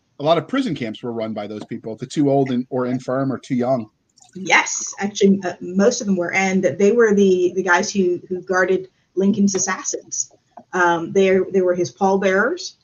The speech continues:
Speaker 2: as well. Um, and in one, one very, very, um,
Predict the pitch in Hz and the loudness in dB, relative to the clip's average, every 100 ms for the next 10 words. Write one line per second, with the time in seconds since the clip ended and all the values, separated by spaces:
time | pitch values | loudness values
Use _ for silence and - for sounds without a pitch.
0 | _ _ - 196 175 175 226 - - - | _ _ -6 -2 2 2 2 -4 -12 -20
1 | - - 175 165 165 196 - 185 180 180 | -12 -4 -2 -2 -6 -14 -12 -8 -6 -6
2 | - 180 185 226 247 226 - 180 208 196 | -4 -4 -2 0 2 2 -2 -4 2 2
3 | 170 196 208 196 - - - 190 185 175 | 4 4 6 6 4 -4 -4 2 4 4
4 | 165 160 165 | 2 -2 -10